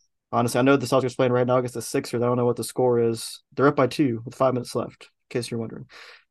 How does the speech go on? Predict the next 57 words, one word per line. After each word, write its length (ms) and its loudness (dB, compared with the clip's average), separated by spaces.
Um, 380 0
so, 480 2
yeah, 300 2
they 120 0
played 320 4
well. 440 2
Um, 280 -2
they 100 -8
showed 160 -2
a 80 2
lot 100 4
of 80 -2
fight 440 0
and 420 -2
gave 160 2
us 80 0
some 120 0
optimism, 420 0
because 580 -6
I 100 6
know 100 6
we 120 4
said 340 4
that 100 4
we 60 0
kinda 180 0
wish 180 -2
they'd 120 -4
get 100 -6
swept 300 0
when 80 -2
it 20 0
was 80 -2
down 140 -2
two 260 0
oh, 80 4
but 140 -2
this 180 -4
is 100 -6
way 120 4
better 200 4
than 120 -2
that. 240 -8
It 100 -6
just 160 -8
gives 180 0
you 80 0
a 40 2
little 120 2
bit 120 2
of 80 2
hope 260 2
for 80 0
next 320 -2
year 480 2
with 140 -6
Quinn. 560 0